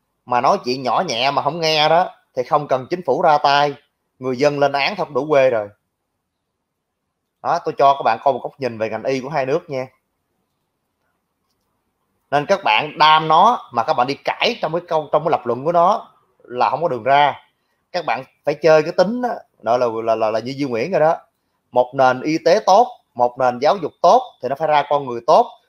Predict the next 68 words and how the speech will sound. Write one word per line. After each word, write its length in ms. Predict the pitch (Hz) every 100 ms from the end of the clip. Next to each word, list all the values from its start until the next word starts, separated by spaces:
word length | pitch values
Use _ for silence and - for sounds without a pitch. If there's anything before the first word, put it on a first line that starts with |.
| _
và 120 | 127 123
phải 120 | 147
mang 200 | 160 143
lại 100 | 131
bộ 120 | 113
mặt 140 | 117 107
xã 120 | -
hội 140 | 117 120
tốt. 180 | 151 202 - _ _ _ _ _
Vậy 100 | 127
tôi 80 | 151
chỉ 80 | 147
cần 140 | 131 120
hỏi 180 | 117 170
bạn, 260 | 110 139
một 160 | 123 -
năm 220 | 151 147
bao 140 | 135
nhiêu 140 | 143 143
người 140 | 123 117
chết 160 | 185 -
vì, 240 | 127 120
à, 260 | 113 107 104 - _
à, 320 | 117 117 113 117
vì 200 | 117 117
gọi 140 | 113 117
là 180 | 117
gì 140 | 131 131
quên 220 | 123 135
rồi 140 | 127
ta, 180 | 123 135 135 _ _
tai 140 | 143 127
nạn 140 | 123
giao 80 | 135
thông 200 | 135 135
nè, 240 | 127 113 101
một 180 | 113
năm 180 | 139 135
bao 100 | 135
nhiêu 100 | 135
người 80 | 123
chết 120 | -
vì 80 | 131
súng 120 | 147 151
đạn 180 | 104 123
nè, 180 | 113 101
một 180 | 110 117
người 160 | 120
bao 180 | 117 131
nhiêu, 160 | 139 143 139 139
bao 120 | 139
nhiêu 160 | 139
người 100 | 131
chết 180 | 117 165
vì 80 | 131
cúm 240 | - 170 208
mùa 240 | 139 127
nè. 220 | 123 117 - _ _ _ _ _ _
Thí 60 | 220
dụ 120 | 143
như 180 | 156 147
lúc 140 | 190 180
đó 160 | 190
nó 60 | 220
sẽ 100 | 165
biện 180 | 135 131
hộ 200 | 117 135
rằng, 240 | 123